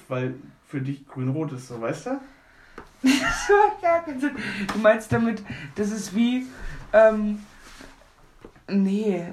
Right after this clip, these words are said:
Speaker 2: das ist wie, meine Mutter hat früher immer gesagt, das ist ein Zebra, aber eigentlich ist es eine Giraffe und deswegen denke ich, die Giraffe heißt Zebra?
Speaker 1: Naja, naja, noch ein bisschen an-, ja, so ein bisschen. Aber du,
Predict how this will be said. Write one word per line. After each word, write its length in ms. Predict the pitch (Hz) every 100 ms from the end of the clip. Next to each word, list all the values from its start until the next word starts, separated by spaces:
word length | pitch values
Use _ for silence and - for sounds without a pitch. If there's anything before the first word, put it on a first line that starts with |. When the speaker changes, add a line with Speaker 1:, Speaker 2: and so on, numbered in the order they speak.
| -
Speaker 2:
das 120 | 202
ist 300 | 208 190 196
wie, 360 | 220 240 269 269 - - - -
meine 240 | 202 208
Mutter 260 | 208 214 247
hat 120 | 220
früher 240 | - 240 220
immer 200 | 220 214
gesagt, 520 | 208 202 196 208 208
das 140 | 202
ist 120 | -
ein 120 | 196 196
Zebra, 440 | 233 247 - 185
aber 140 | 180
eigentlich 240 | - 190 208
ist 120 | 202
es 40 | 202
eine 100 | 190
Giraffe 480 | 185 190 208 202
und 100 | 208
deswegen 280 | 185 180 185
denke 160 | 185 202
ich, 60 |
die 100 | 190
Giraffe 320 | 180 180 180 185
heißt 180 | 175 -
Zebra? 420 | 233 254 302 311 - - - - _ _ _ _ _ _ - - -
Speaker 1:
Naja, 460 | 165 170 180 202 220
naja, 360 | 202 196 214
noch 240 | 233 220 -
ein 100 | 208
bisschen 340 | 220 220 202
an-, 500 | 101 - - 170 - - 131
ja, 380 | 190 185 220 226
so 100 | 214
ein 200 | 208 214 -
bisschen. 600 | 208 - - - 107 104 - _ _ _ _ _ _ _ _ _ _ -
Aber 200 | 160 165
du, 180 | 170